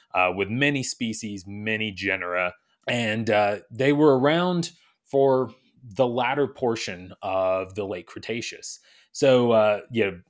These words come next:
there's a big argument right now, uh, uh, s-, very much still a lively <laughs> scientific debate, uh, about what exactly mosasaurs are.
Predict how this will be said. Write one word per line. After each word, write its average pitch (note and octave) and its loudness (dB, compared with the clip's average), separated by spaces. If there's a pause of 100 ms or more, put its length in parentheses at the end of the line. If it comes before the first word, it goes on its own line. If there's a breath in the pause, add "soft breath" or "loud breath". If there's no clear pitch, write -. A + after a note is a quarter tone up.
(280)
there's B2 4
a C3 4
big C#3 0
argument A2 2
right F#2 0
now, F#2+ -4
uh, F2+ -2 (380 soft breath)
uh, E2+ -2
s-, - -8
very A#2+ 0
much A2+ -4
still G#2 0
a G2 -2
lively F#2+ -4
<laughs> - -8
scientific G2 -4
debate, F#2+ -2 (380 loud breath)
uh, F#2+ 2
about G2+ 2
what A#2+ 4
exactly G2+ -6
mosasaurs F#2 -6 (100)
are. F2+ -2